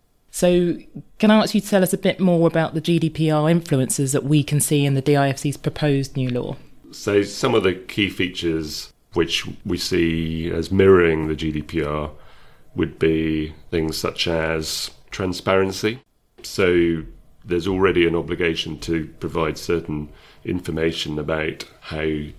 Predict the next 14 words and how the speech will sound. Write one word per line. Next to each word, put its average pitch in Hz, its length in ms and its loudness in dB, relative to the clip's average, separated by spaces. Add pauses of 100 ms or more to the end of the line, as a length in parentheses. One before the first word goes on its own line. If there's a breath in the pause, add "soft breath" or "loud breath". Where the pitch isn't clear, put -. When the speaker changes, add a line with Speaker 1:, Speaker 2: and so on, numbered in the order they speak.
(240)
Speaker 2:
data 82 340 -4
is 69 100 -6
being 76 220 -4
handled 90 460 -2
by 82 200 0
an 80 120 0
organisation. 85 800 0 (180)
Those 87 400 4
requirements 82 600 0
are 82 200 2
increased 82 720 -2
in 73 520 -8
their 76 200 -6
detail 82 680 -2